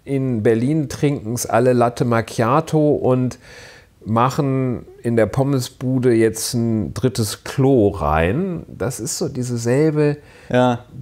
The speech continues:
Speaker 1: beschränkte Sicht oder diese spezielle Sicht auf die Welt, die sich also gar nicht geöffnet hat, irgendwelchen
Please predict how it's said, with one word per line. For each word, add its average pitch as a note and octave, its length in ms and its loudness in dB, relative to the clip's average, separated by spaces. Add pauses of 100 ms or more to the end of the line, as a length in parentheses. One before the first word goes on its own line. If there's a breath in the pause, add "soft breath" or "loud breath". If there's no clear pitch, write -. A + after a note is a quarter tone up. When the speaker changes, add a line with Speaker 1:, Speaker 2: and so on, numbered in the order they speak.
Speaker 1:
beschränkte B2+ 1200 0 (180)
Sicht G#2+ 500 -4
oder A#2+ 180 4
diese A2 400 2 (720)
spezielle C3 800 0
Sicht A2+ 360 -2
auf G2 240 0
die F#2 220 -4
Welt, C3+ 380 4
die B2 80 -4
sich A#2+ 360 -4
also G#2+ 240 0
gar A2 300 0
nicht - 560 -6
geöffnet G#2 580 0
hat, G2 240 0
irgendwelchen G2+ 800 0